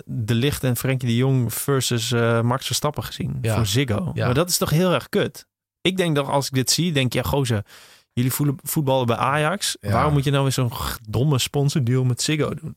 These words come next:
Speaker 2: Ja.
Speaker 1: En die gast, die Verstappen.
Speaker 2: Ja.
Speaker 1: Ja. En het is ook echt heel kneuzig.
Speaker 2: Ja, klopt.
Speaker 1: Geregisseerd. Heel
Speaker 2: Ja.
Speaker 1: erg geregisseerd.
Speaker 2: Ja, ja, klopt.
Speaker 1: Ik vind het zelf ook <laughs>
Speaker 2: Ja.
Speaker 1: ook kut.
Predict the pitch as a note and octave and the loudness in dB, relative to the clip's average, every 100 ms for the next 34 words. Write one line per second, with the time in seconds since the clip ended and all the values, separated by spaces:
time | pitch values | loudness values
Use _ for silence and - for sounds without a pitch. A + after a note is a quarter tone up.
0 | _ - F#2 F2+ E2+ D2+ - _ - A#2 | _ -6 -4 -2 -4 -8 -16 _ -2 0
1 | G#2+ A#2+ - B2+ A#2 A2+ - - C#3+ - | 0 0 -2 0 0 0 -2 -2 -2 -2
2 | - - _ _ _ _ _ _ _ - | -8 -12 _ _ _ _ _ _ _ -6
3 | G2+ F#2+ F#2 F2 B2 C3+ C#3+ D#3 C#3+ - | -4 -2 -2 -4 -2 0 0 0 0 2
4 | B2 D3 E3+ D3 C3 C3 D#3 E3 F3+ - | 4 4 4 2 2 2 2 2 0 -4
5 | - _ F#2+ F2 C2 A1 - G2 F2 - | -12 _ -4 -2 -4 -8 -10 -6 -6 -6
6 | - C#3 C3+ C#3+ - - C3+ C3+ C3+ - | -4 0 2 0 0 0 2 2 -2 -6
7 | A#2 A#2 C3+ B2+ - C3 B2+ - - B2 | 0 2 4 2 0 0 0 0 0 2
8 | C3+ F#2+ F#2 - F2+ E2 - - F2 - | 0 -2 -6 -10 -10 -8 -10 -10 -12 -14
9 | _ - - - C3+ C3 A#2+ C3 C#3 C3+ | _ -12 -6 -4 0 0 2 0 2 0
10 | D3 - - - - - D3+ - C#3 D3 | 0 -2 -2 -4 -6 -2 -2 -2 0 -2
11 | - | -4